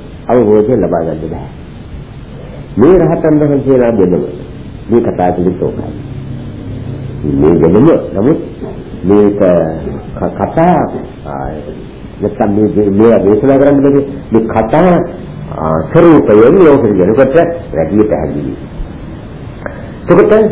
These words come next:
සාකච්ඡා කරන්න කියන්නේ මොකද්ද? අරක මෙහෙ වෙලා කිව්වා.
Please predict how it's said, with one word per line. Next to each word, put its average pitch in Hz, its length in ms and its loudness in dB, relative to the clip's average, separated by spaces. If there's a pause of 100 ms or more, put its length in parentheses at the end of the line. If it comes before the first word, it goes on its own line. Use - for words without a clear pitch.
(100)
සාකච්ඡා 175 580 2
කරන්න 131 220 4
කියන්නේ 113 380 4
මොකද්ද? 123 360 2 (1300)
අරක 214 440 2 (800)
මෙහෙ 170 240 4
වෙලා 117 280 6
කිව්වා. 95 320 0